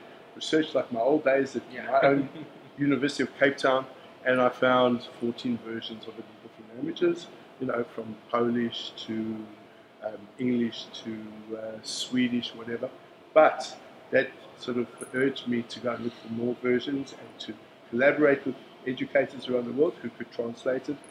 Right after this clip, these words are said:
Speaker 1: So we're now up to twenty-eight language versions.
Speaker 2: Wow.
Speaker 1: And <clears throat> the thing that got me going at the, at, at, at, up to this point is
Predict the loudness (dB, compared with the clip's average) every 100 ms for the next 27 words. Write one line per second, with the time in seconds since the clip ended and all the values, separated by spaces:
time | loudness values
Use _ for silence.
0 | -20 -20 -4 0 2 4 4 2 -4 -12
1 | -4 -2 -2 -6 -6 -10 -10 -14 -8 -4
2 | -4 -6 -10 -16 -20 -18 -6 -4 0 0
3 | 0 -4 -4 2 4 6 6 4 -12 -20
4 | -20 -14 2 2 4 2 8 10 10 8
5 | 4 2 -6 -6 -10 -12 -12 -8 -8 -6
6 | -12 -10 2 2 2 0 0 4 4 4
7 | -2 -8